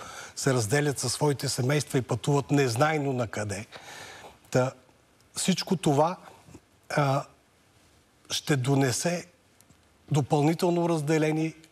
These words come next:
а на нас вътре в държавата ни трябва обединение. И тук е силата на политическите лидери, които, а, трябва да признаят, че тази война беше грешна и че тази война беше започната от Кремъл.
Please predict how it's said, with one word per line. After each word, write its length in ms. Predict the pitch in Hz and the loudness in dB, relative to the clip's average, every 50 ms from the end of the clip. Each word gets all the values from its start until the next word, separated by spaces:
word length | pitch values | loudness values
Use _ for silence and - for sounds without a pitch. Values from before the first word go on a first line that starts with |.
| _ - | _ -6
а 140 | - - 127 | -2 -2 0
на 140 | 123 127 | 0 0
нас 320 | 127 151 170 - - - - - - - - _ - - | 0 0 0 -2 -2 -6 -12 -16 -20 -20 -20 _ -6 -2
вътре 280 | 135 156 - - 151 | -2 -2 -2 -2 -4
в 180 | 147 131 131 117 | -4 -4 -4 -4
държавата 520 | 117 123 110 110 147 143 139 131 - 135 | -2 -2 0 0 0 0 -2 -2 -4 -4
ни 140 | 117 113 113 | -4 -4 -4
трябва 260 | - - 123 117 117 | -4 -4 -4 -2 -2
обединение. 600 | 117 113 107 110 107 101 117 107 113 117 107 98 | -2 -2 -2 -2 -2 -2 -2 -2 -2 -2 -4 -6
И 80 | 95 - | -8 -10
тук 200 | - - 143 - | -10 -6 -2 0
е 80 | 143 | 0
силата 440 | 123 - - 147 147 143 131 - 147 - - - - - - - - - | 0 0 0 0 0 0 0 -2 -4 -4 -6 -12 -18 -18 -20 -16 -10 -6
на 60 | - | -6
политическите 1000 | 117 - - 123 113 117 - - 147 - 160 151 - - - 147 - - 147 143 | -4 -2 0 0 0 0 0 0 0 0 0 0 -2 -2 -4 -4 0 0 2 4
лидери, 400 | 147 151 139 143 135 135 151 147 - - - - - - - - | 4 2 2 2 0 0 0 -4 -4 -10 -18 -18 -18 -18 -10 -2
които, 380 | - 143 147 143 - 156 151 143 - - - - - - - - - - | 2 2 2 2 2 0 -2 -2 -4 -14 -20 -18 -20 -20 -20 -12 -4 0
а, 240 | 139 131 127 127 127 - - - | 0 2 2 2 0 -2 -4 0
трябва 320 | - 147 160 170 156 156 | 2 2 2 2 2 0
да 100 | 143 147 | 0 0
признаят, 640 | 120 - 147 143 127 120 123 143 127 131 123 123 117 - - | -2 0 0 0 2 2 2 2 2 2 0 -2 -4 -10 -8
че 180 | - - 127 - | -6 -4 -2 0
тази 320 | - 180 160 135 123 143 | 2 2 2 2 2 -2
война 320 | 127 131 135 127 131 131 | 0 0 0 2 2 2
беше 320 | 120 117 139 135 - - 131 | 2 0 -2 -2 -2 -2 -2
грешна 460 | 113 135 135 135 123 - - 139 131 - - - - - - _ - | -2 0 0 0 -2 -2 -4 -6 -6 -8 -10 -20 -20 -20 -20 _ -16
и 40 | - | -10
че 160 | - - - | -8 -6 -2
тази 240 | - 165 151 143 156 | 0 0 2 2 2
война 280 | 139 147 147 143 147 | 2 2 0 0 0
беше 260 | 127 120 131 123 - 135 | 0 -2 -2 -2 -2 -2
започната 580 | 110 120 110 - 123 113 - - 120 - - | -4 -4 -4 -4 -6 -6 -4 -4 -6 -4 -4
от 140 | 110 - - | -6 -4 -2
Кремъл. 300 | - 110 104 - - - | -4 -4 -4 -4 -8 -14